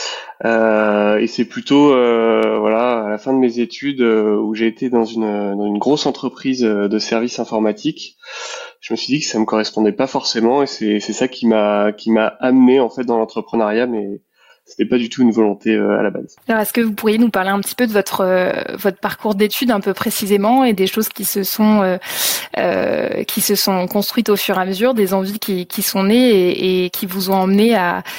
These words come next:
Speaker 2: à, à lancer, euh, l'aventure Wanadev ?
Speaker 1: Oui, du coup, euh, à la fin de mes études, du coup, j'étais en alternance, euh, dans cette entreprise de service.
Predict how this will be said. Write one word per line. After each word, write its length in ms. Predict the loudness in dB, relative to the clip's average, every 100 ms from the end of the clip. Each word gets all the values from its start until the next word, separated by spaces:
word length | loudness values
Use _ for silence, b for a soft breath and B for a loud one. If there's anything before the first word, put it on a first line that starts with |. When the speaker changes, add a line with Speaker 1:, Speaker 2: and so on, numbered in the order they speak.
| B B B
Speaker 2:
à, 300 | -2 0 0
à 220 | -2 -4 -2
lancer, 500 | -2 -2 0 2 4
euh, 640 | 4 4 4 2 0 -2
l'aventure 460 | -2 -2 -2 -4 -2
Wanadev ? 420 | 0 0 2 0 -2 -20 -20 _
Speaker 1:
Oui, 200 | 2 2
du 120 | 2 -2
coup, 220 | 2 4
euh, 220 | 4 0 -4 0
à 80 |
la 380 | 2 4 4 2
fin 120 | 2 4
de 60 |
mes 160 | 4 4
études, 300 | 0 -4 -4
du 120 | -6
coup, 120 | -2
j'étais 240 | -2 0 0
en 100 | 0
alternance, 640 | 0 0 2 2 0 -2
euh, 300 | 0 2 2
dans 100 | 0
cette 240 | -2 -4
entreprise 460 | -4 -8 -12 -6 -4
de 80 | -4
service. 680 | -2 -2 -2 -6 -12 -18